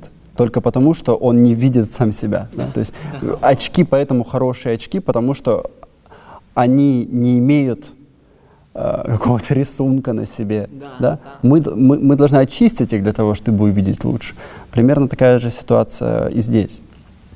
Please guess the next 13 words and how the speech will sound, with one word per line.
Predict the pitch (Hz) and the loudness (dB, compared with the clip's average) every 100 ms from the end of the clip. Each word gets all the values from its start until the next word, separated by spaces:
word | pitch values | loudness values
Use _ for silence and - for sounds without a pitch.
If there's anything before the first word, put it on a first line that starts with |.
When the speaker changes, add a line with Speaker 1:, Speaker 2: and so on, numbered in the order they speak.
| - - - - - - - | -20 -20 -20 -20 -20 -20 -8
Speaker 2:
Важно, | 147 135 117 123 | -4 -4 -4 -10
видишь, | 127 151 131 - | -10 -10 -10 -8
важные | 139 127 127 | -8 -6 -10
темы | 123 123 120 | -10 -10 -10
мы | 117 | -10
с | 120 | -10
тобой | 131 127 | -10 -10
подняли, | 127 127 170 196 151 | -8 -10 -12 -12 -14
отношения, | 131 - 127 - 175 170 147 139 | -16 -16 -14 -14 -14 -14 -16 -14
личность, | 160 - 135 127 - - - | -14 -14 -16 -16 -16 -18 -18
э, | 120 120 127 131 - - | -18 -18 -18 -20 -20 -20
да, | 139 135 127 - | -18 -18 -18 -18
и | - - | -20 -20